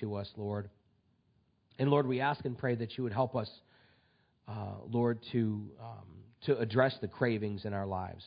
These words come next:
Father, the things that we, we allow in our lives, Lord, that we know are, uh, are harmful, Father, to the Spirit, are harmful to our relationship with you, Father, and yet we can't seem to stop ourselves. Uh, Lord, and maybe you've allowed us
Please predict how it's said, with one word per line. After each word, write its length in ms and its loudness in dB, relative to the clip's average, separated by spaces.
Father, 280 -2
the 100 -10
things 320 -2
that 180 0
we, 340 6
we 340 4
allow 400 4
in 80 4
our 140 4
lives, 360 4
Lord, 180 -4
that 60 -2
we 140 -2
know 320 4
are, 320 0
uh, 280 -14
are 120 -6
harmful, 580 0
Father, 260 0
to 120 -16
the 160 -14
Spirit, 400 -2
are 100 0
harmful 360 0
to 100 -2
our 80 2
relationship 560 -4
with 100 -10
you, 220 -2
Father, 300 0
and 100 -4
yet 160 -2
we 80 -8
can't 320 -6
seem 180 -4
to 80 -12
stop 320 -6
ourselves. 480 -10
Uh, 120 4
Lord, 200 4
and 100 4
maybe 200 4
you've 140 4
allowed 300 4
us 100 -2